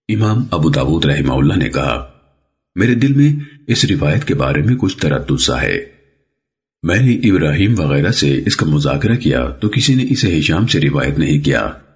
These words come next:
نہ اس کو پہچانتا تھا، اور نہ میں نے کسی کو دیکھا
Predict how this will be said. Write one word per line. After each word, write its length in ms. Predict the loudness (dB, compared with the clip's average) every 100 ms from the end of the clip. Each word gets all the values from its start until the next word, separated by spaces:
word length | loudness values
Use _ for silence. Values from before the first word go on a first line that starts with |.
| _
نہ 100 | 0
اس 160 | 2 2
کو 100 | 0
پہچانتا 600 | -2 -2 0 0 -2 -4
تھا، 300 | -4 -4 -6 -10 _ _ _ _
اور 140 | 0 2
نہ 180 | 4 4
میں 220 | 4 4
نے 120 | 2
کسی 280 | 0 0 0
کو 120 | 2
دیکھا 440 | 2 0 -2 -4